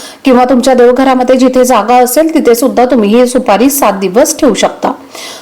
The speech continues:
सात दिवस त्या सुपारीला तुम्हाला हळदी कुंकू लावायचं आहे, धूप अगरबत्ती तुम्हाला रोज ओवाळून घ्यायची आहे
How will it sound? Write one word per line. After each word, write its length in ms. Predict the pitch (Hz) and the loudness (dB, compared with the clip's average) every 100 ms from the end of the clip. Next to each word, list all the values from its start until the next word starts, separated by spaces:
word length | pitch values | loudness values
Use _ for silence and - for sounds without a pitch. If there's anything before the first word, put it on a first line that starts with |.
| - | -8
सात 260 | - 294 | 0 0
दिवस 380 | 285 320 302 302 | 2 2 2 0
त्या 100 | 330 | -2
सुपारीला 480 | 320 311 254 254 254 | -2 -2 0 2 0
तुम्हाला 320 | 247 240 240 | 0 0 2
हळदी 260 | 254 226 220 | 2 2 0
कुंकू 280 | 233 233 247 | 0 0 2
लावायचं 380 | 214 208 214 240 | 2 0 0 0
आहे, 160 | 247 | 0
धूप 240 | 226 233 262 | 2 0 0
अगरबत्ती 500 | 202 226 226 226 240 | 0 0 0 0 -2
तुम्हाला 320 | 233 220 220 | 0 2 2
रोज 240 | 208 214 - | 2 0 0
ओवाळून 420 | 214 196 196 220 | 2 2 2 0
घ्यायची 320 | 220 190 214 | 0 0 0
आहे 200 | 233 254 | 0 0